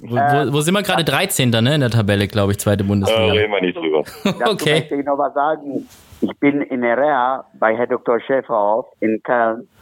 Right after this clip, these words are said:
Speaker 2: Der Dok-, Doktor Schäferhoff ist der Arzt von erster F C. Und da bin ich,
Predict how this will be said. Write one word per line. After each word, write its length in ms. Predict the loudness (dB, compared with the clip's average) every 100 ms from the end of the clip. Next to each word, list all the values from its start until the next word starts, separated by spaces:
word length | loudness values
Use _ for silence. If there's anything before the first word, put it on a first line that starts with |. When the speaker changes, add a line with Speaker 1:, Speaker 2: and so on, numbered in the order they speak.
| -20 -6
Speaker 2:
Der 100 | -4
Dok-, 240 | 0 -2 -2
Doktor 320 | -4 0 -2 0
Schäferhoff 460 | -2 0 0 -2
ist 200 | -6 -4
der 300 | 0 2 0 -4 -2
Arzt 360 | 2 2 -2 -4
von 180 | -4 0
erster 480 | 0 -2 -2 0 0
F 60 | -2
C. 60 | -2 0 -2 _ _ -20 _
Und 120 | -2
da 100 | 0
bin 180 | 2 0
ich, 180 | -2